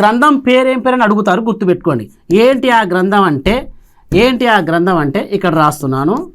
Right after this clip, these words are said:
ఎడ్యుకేషనల్, educational for exceptional, exceptional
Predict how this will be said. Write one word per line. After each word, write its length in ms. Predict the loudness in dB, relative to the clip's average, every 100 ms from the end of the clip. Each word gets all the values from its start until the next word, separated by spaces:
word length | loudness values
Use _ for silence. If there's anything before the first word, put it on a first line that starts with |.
| -20 -20 -20 _ _ _ _ -20 _ _ _ _ _ -20 _ _ -20 _ _ _ _ _ _ _ -20 _ _ -2 0
ఎడ్యుకేషనల్, 1120 | 2 0 0 2 2 0 0 -2 0 2 2 0 -6 -16 _ _ _ _ _ _ _ -8 -4
educational 720 | -2 -2 -2 0 0 -2 -2 -2 -2
for 220 | 0 0 0 -6 -12 _ -20 _ _ -6 -4
exceptional, 1000 | -4 -6 -4 -2 -2 -6 -2 0 2 0 -2 -6 -12 -20 -20 -20 -20 -20 -20 -20 _ -20 -20 -20 -20 -4 -2
exceptional 920 | -2 -4 -2 -4 -4 -4 0 0 0